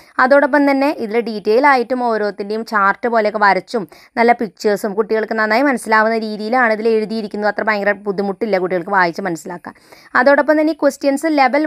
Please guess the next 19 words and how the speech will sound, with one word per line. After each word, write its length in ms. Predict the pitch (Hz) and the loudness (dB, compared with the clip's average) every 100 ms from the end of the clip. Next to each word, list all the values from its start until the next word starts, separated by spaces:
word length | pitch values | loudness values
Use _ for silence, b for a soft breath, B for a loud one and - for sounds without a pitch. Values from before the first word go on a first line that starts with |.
| 277 | 0
വൺ, 120 | 285 269 | 0 2
ലെവൽ 200 | 240 247 247 | 0 -2 -4
ടു 60 | 262 247 | -2 0
എന്ന് 160 | 254 262 | -2 -4
തരം 200 | 233 240 | -2 -2
തിരിച്ചിട്ട്, 340 | 262 240 - 214 | -4 -6 -6 -2
അതായത് 200 | 233 226 233 | -2 2 0
ഓപ്ഷൻ 280 | 214 - 285 | 0 -4 -6
അനുസരിച്ച് 340 | 254 240 220 214 | -4 -6 0 0
അങ്ങനത്തെ 280 | 214 208 254 | -2 -6 -6
ക്വസ്റ്റ്യൻസ് 360 | 247 - 196 202 | -6 -6 -6 -4
ആണ് 80 | 208 | -2
കൊടുത്തിരിക്കുന്നത്. 520 | 208 - 175 170 226 B B B 302 | -6 -4 -6 -4 -8 B B B 2
അപ്പോൾ 120 | 320 | 2
അത് 120 | 320 370 339 | 2 0 0
ഇങ്ങനെയുള്ള 340 | 311 311 320 311 | 0 2 2 2
എക്സാം 300 | 294 294 277 277 | 0 0 0 2
തയ്യാറെടുക്കുമ്പോൾ 640 | 294 269 262 247 247 240 254 - 233 | 2 2 0 -2 -4 2 2 4 2
അത് 140 | 226 | 2